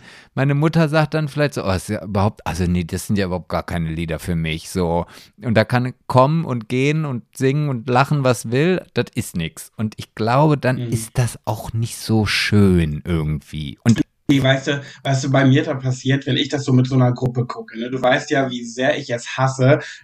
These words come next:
Speaker 2: Dschungelcamp und all so eine Shows in der Gruppe zu gucken, weil ich es nicht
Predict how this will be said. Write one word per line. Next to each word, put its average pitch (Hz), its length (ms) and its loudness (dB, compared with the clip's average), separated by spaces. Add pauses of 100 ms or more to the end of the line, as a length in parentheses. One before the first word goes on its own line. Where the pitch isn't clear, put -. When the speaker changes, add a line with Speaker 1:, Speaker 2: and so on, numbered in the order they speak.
(120)
Speaker 2:
Dschungelcamp 135 720 2
und 127 140 0
all 139 180 2
so 147 80 2
eine 139 160 4
Shows 131 360 2
in - 40 0
der 123 120 4
Gruppe 127 280 2
zu 127 160 0
gucken, 131 400 4
weil 123 260 4
ich 127 140 -4
es 131 200 -6
nicht 131 260 -4